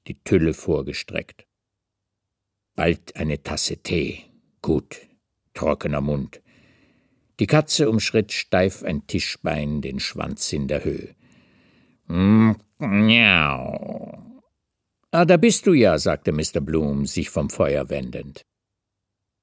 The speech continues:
Die Katze maunzte eine Antwort und starkte wieder steif um ein Tischbein, maunzend. Just wie sie über meinen Schreibtisch starkt. "Grrr,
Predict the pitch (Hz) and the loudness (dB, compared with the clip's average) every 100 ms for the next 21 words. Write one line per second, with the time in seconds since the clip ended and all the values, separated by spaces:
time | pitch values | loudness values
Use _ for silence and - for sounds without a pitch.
0 | - 92 160 156 147 123 120 131 107 - | -6 2 2 4 4 4 4 2 0 0
1 | 104 95 92 117 110 - 101 101 - 90 | 0 2 0 -2 -2 2 2 2 -4 -6
2 | - 87 85 - - 76 85 85 76 - | -4 0 -2 -2 -8 -4 -2 -2 -2 -4
3 | - 76 78 - 87 69 69 - - - | -2 -2 -2 -6 -6 -6 -6 -6 -6 -8
4 | - 73 73 65 65 - 71 73 71 - | -8 -8 -8 -8 -8 -8 -6 -6 -6 -6
5 | - 78 - - - _ _ _ _ _ | -6 -6 -10 -18 -20 _ _ _ _ _
6 | _ _ _ _ _ 131 190 - - 143 | _ _ _ _ _ 4 4 2 -2 2
7 | 139 131 131 120 117 120 120 117 - 113 | 2 2 2 4 4 4 2 0 -2 -2
8 | - - 78 - - 69 - - - _ | -2 -4 -2 -4 -8 -8 -8 -14 -20 _
9 | - - _ _ _ - 87 98 110 101 | -20 -20 _ _ _ -4 2 4 6 4
10 | 85 76 71 - - - - - - | 2 -2 -8 -12 -14 -16 -16 -16 -16